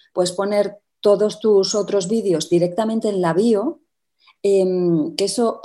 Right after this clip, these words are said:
es muy generoso por parte de TikTok, por re-, porque realmente a la gente la vas a sacar de su plataforma, pero, eh, por otro lado, está dando más información sobre,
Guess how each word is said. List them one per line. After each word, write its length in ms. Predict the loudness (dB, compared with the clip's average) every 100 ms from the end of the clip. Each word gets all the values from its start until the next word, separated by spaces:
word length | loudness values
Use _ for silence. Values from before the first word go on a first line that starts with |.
| -8
es 100 | -6
muy 180 | -4 -4
generoso 520 | -4 -2 -2 -2 -4
por 160 | -2
parte 320 | -2 -4 -2 0
de 220 | 0 0
TikTok, 520 | -4 -6 -6 -6 -10 -4
por 180 | -2 0
re-, 240 | -4 -6 -8
porque 240 | -6 -2
realmente 420 | 0 0 0 0
a 60 | 0
la 80 | 0
gente 280 | -2 0
la 120 | 2 2
vas 220 | 0 -2
a 40 |
sacar 340 | -4 -4 -4 -2
de 80 | -4
su 120 | -4
plataforma, 720 | -6 -6 -6 -4 -4 -6 -10 _ _ -20 _ _ _ 2
pero, 600 | 4 6 4 2 -4 -2
eh, 800 | 2 4 6 6 4 2 2 0
por 160 | 2 2
otro 240 | 4 4
lado, 560 | 4 4 2 2 2 0
está 200 | -4 0
dando 220 | 2 2
más 200 | 0 -2
información 580 | -4 -2 -2 0 0 -2
sobre, 640 | -2 -2 0 0 -2 -6